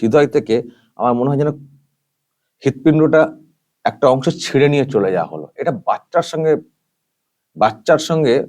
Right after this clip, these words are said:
অবিচার, কারণ সে তো কোনো সম্পর্ক, মানে সে তো কোনো ঝামেলাই নেই, একটা বাচ্চা তো কোনো ঝামেলাই নেই। তোমরা স্বামী স্ত্রী ঝামেলার মধ্যে আছো,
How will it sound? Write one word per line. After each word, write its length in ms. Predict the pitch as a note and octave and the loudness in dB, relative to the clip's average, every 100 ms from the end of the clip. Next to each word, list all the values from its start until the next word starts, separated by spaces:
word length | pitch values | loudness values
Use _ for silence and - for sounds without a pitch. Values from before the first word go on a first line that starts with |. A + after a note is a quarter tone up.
| - _ _ _ | -10 _ _ _
অবিচার, 400 | G2+ G#2+ A2 D2 - - _ _ _ _ - | 0 0 0 -6 -10 -18 _ _ _ _ -2
কারণ 120 | C#3 | -2
সে 160 | C#3 D3+ | -2 -4
তো 100 | D3 | -2
কোনো 260 | E3 D3 G#2 - - _ _ _ - | 0 -2 -4 -18 -20 _ _ _ -20
সম্পর্ক, 440 | - C3+ C#3 D3 - | -8 -4 0 0 -2
মানে 120 | B2 | -6
সে 160 | B2 C#3+ | -4 -4
তো 100 | D#3 | -2
কোনো 160 | D#3+ | -2
ঝামেলাই 320 | C#3+ D#3 D#3 | 0 2 2
নেই, 240 | C3 D3 - _ _ _ _ _ | 0 -2 -8 _ _ _ _ _
একটা 160 | - D3 | -4 0
বাচ্চা 340 | G2+ A2 - | 2 2 0
তো 100 | D#3 | -2
কোনো 160 | F3 F3 | 0 0
ঝামেলাই 500 | F3 B2 D3+ E3 E3 | -2 -2 2 4 4
নেই। 260 | A#2 E2 - - | 2 -4 -10 -6
তোমরা 240 | C#3 D3 | -2 2
স্বামী 240 | D3 C#3 C#3+ | 2 0 -2
স্ত্রী 180 | C#3 A#2+ | -2 -2
ঝামেলার 280 | A#2 A2 | 0 0
মধ্যে 240 | G#2 F2+ F2 | 0 -2 -2
আছো, 240 | - - | -4 -10